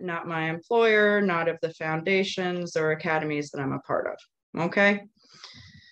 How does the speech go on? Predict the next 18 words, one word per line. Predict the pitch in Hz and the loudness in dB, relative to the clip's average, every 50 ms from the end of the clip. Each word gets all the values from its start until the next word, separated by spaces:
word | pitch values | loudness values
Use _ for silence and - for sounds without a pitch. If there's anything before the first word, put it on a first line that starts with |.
| - - - _ _ _ _ _ _ _ _ - - - - _ _ _ - - | -20 -20 -20 _ _ _ _ _ _ _ _ -8 -8 -8 -8 _ _ _ 0 4
Um, | 208 214 202 196 190 190 190 196 262 339 359 - - - - - - - - _ - - - - - _ - - | 6 6 8 8 6 6 4 4 4 2 2 0 -6 -14 -20 -20 -20 -20 -20 _ -12 -10 -10 -10 -18 _ -8 -4
let's | 208 202 202 - - | -4 -4 -4 -2 2
see | 214 185 | 2 4
here. | 160 160 170 - - | 4 4 2 4 6
Oh, | 359 381 285 214 - - - _ _ - - _ _ _ _ _ - 220 | 4 6 4 2 -2 -8 -12 _ _ -20 -20 _ _ _ _ _ -12 -4
Deb, | 202 302 294 262 254 233 202 196 - - | 0 2 4 4 4 2 0 -2 -4 -4
uh, | 196 196 196 190 185 | -2 0 0 0 0
Debbie, | 190 185 220 220 214 202 202 180 160 | 0 0 -2 -2 -2 -2 -2 -2 -4
I'm | 151 160 | -4 -6
sorry. | 175 - - 175 165 165 165 165 - - - - - - | -8 -8 -6 -4 -4 -4 -6 -10 -18 -20 -20 -20 -10 -2
Are | - 208 220 220 214 214 | 2 4 4 4 4 2
we | 247 269 277 277 277 277 269 269 269 - _ _ _ _ _ _ _ _ _ - 220 | 0 0 0 -2 -4 -4 -8 -8 -10 -14 _ _ _ _ _ _ _ _ _ -10 -4
going | 208 247 247 247 240 | -2 2 2 2 2
to | 240 254 | 2 0
do | 220 202 233 233 233 226 | -2 0 0 0 0 2
the | 208 202 196 | 2 0 0
polling | 202 - - 220 220 233 247 254 269 | 0 -2 0 0 0 2 0 0 -2
questions? | 269 - - 247 262 262 - - 277 277 294 339 370 - - - _ | -4 -4 -4 -4 -4 -4 -6 -8 -6 -4 -4 -4 -6 -8 -10 -18 _